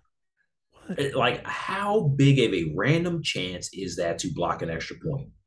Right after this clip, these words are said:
Speaker 1: My
Speaker 2: And he just
Speaker 1: man,
Speaker 2: made
Speaker 1: full extendo.
Speaker 2: Yep. And, like, he's the only reason that they won that game. I mean, they won it because of the kicker,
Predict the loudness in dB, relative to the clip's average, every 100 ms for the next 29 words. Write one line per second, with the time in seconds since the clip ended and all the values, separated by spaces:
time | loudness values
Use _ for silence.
0 | _ -20 -2 4 8 8 6 2 0 0
1 | -8 -20 -20 _ -2 0 -2 -4 -4 -2
2 | -2 -2 -6 -10 _ _ -20 _ _ _
3 | _ -2 -2 -2 -6 -16 -20 -20 _ _
4 | _ 2 4 4 2 2 4 6 8 8
5 | 8 6 4 0 2 0 2 0 -2 -4
6 | -4 -6 -8 -6 -2 2 2 2 2 0
7 | -2 -4 0 0 2 0 0